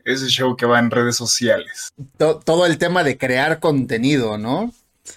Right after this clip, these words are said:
Speaker 1: Sí, la verdad, sí, me he metido en, en todo, para negocios, este, cadenas de gimnasios, de todo, de todo, redes sociales, hacerles contenido, y pues es a lo que, a lo que le giro también.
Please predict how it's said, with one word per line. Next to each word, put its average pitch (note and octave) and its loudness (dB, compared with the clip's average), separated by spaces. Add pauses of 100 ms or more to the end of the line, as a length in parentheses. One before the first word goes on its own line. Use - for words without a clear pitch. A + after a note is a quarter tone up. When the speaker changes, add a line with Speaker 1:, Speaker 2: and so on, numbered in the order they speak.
(460)
Speaker 1:
Sí, - 2
la C#3+ 8
verdad, C3 6
sí, E3 6
me E3+ 4
he E3+ 2
metido E3 6
en, B2+ 6
en A#2+ 2
todo, C#3 6
para A#2+ 4
negocios, C3+ 2
este, A#2+ -2
cadenas C#3 4
de A#2+ -4
gimnasios, C3 -2
de C#3+ 0
todo, E3+ 4
de C#3+ 2
todo, D3 4
redes C3+ 0
sociales, C3+ -2 (300)
hacerles C3 0
contenido, B2 2
y D#3+ 2
pues A#2+ -10
es A#2 -8
a B2 0
lo A2+ -4
que, A2 -16 (500)
a A#2+ 2
lo A#2+ 2
que B2 2
le A#2 0
giro A#2+ 2
también. A2+ 0